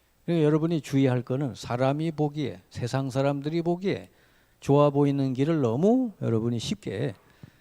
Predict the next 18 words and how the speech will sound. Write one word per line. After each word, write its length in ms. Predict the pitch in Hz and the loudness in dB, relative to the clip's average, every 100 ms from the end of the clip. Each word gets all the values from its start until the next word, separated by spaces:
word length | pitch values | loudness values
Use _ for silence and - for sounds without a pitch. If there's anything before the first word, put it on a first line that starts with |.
| _ _ - | _ _ -8
에, 120 | 113 | -6
따라가면 480 | 101 139 113 107 101 | -4 -2 -2 -4 -6
안 160 | 92 90 | -10 -14
돼요. 240 | - 95 104 _ _ _ _ _ _ _ _ _ _ | -18 -20 -20 _ _ _ _ _ _ _ _ _ _
하나님께서는, 1500 | - 165 170 170 170 170 170 165 160 - 156 131 147 165 175 180 _ _ _ _ | -6 -2 2 4 4 2 0 -2 -4 -4 -4 -2 -2 -2 -4 -8 _ _ _ _
어, 560 | 113 110 110 110 113 127 | -4 -2 -2 -2 -6 -2
언약을 640 | 135 165 175 165 160 156 143 | 2 4 6 6 6 4 2
주시고 800 | - 147 170 156 196 120 - - _ _ | -2 -6 -4 0 0 0 -6 -18 _ _
언약을 760 | - 113 156 156 151 156 143 131 | -2 0 4 4 4 4 2 0
이 140 | 131 | -4
성취시키는 1120 | 117 - 190 - - 185 170 - - 160 151 151 | -4 -6 -8 -8 -8 -6 -6 -8 -12 -6 -4 -2
하나님이다. 800 | 143 147 139 131 113 90 87 - _ _ _ _ _ _ _ _ - | -2 -2 -2 -4 -4 -6 -8 -20 _ _ _ _ _ _ _ _ -2
그래서 260 | 147 135 | 0 0
구약, 720 | 135 - 151 143 135 190 214 | -2 -4 -2 2 6 4 2
신약 400 | - - 131 127 | -6 -6 -2 -2
그랬잖아요. 420 | 104 117 - 107 101 | -2 -6 -6 -10 -10
그죠? 360 | 110 190 233 - _ _ _ _ - _ - | -6 -4 -4 -10 _ _ _ _ -20 _ -16
예. 260 | 92 82 | -14 -16